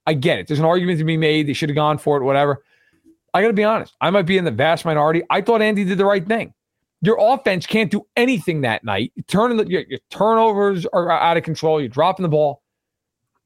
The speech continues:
Make him, make him go somewhere. And by the way, the Eagles did nothing. Like, y-, if I'm the Chiefs, you have to play that way with this team because your defense is the best unit. It is.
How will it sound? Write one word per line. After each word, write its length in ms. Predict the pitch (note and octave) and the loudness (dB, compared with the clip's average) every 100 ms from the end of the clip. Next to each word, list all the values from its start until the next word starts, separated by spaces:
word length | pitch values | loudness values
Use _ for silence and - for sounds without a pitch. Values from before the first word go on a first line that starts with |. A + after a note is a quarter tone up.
| - | -2
Make 260 | F#3+ D4+ | 0 0
him, 180 | E4+ D#4 E3+ | -2 -4 -2
make 260 | F#3 C4 | -2 0
him 80 | D#4 | 0
go 180 | B3 D#4 | 2 0
somewhere. 300 | - D#3+ - | 0 -2 0
And 80 | F3 | 2
by 140 | C4 | 2
the 80 | B3 | 2
way, 80 | G3+ | 2
the 60 | |
Eagles 180 | G#3 F3+ | 2 2
did 160 | E3+ C#3+ | 0 -2
nothing. 460 | C#3+ D3+ - D#2+ - _ _ - | 0 -2 -2 -10 -12 _ _ -6
Like, 180 | D#3+ - _ E3 - _ _ - | -6 -6 _ -16 -16 _ _ -8
y-, 240 | G#3 A3 - - | -4 -4 -4 -4
if 140 | G#3 - | -4 -2
I'm 280 | G3+ C#4+ D4+ | 0 0 -2
the 80 | C4 | -6
Chiefs, 600 | - - G3+ A3+ - - _ _ _ _ _ _ _ _ | -6 -4 -4 -4 -10 -16 _ _ _ _ _ _ _ _
you 180 | F3 G#3 | 0 0
have 440 | - F3+ G3 G3+ - | 0 -2 -2 -2 -6
to 100 | F#3 | -6
play 360 | - F3 F3+ | -4 -2 0
that 260 | D3 A#2 - | 0 -2 -4
way 160 | G#2+ E2+ | -8 -8
with 160 | F2 | -12
this 120 | - | -12
team 280 | - F#2 B1 _ _ _ _ _ | -10 -12 -14 _ _ _ _ _
because 280 | F3+ D#3+ G3 | -2 0 2
your 100 | G#3+ | 0
defense 440 | E3 B3 A3 G3 F3+ | 2 0 0 -2 -2
is 80 | D#3+ | -2
the 100 | D#3+ | 0
best 240 | E3 - | 0 -2
unit. 340 | C#3 G#2 E2+ - | -6 -6 -8 -2
It 100 | F3+ | 0
is. 300 | G#3+ E3+ | 0 -4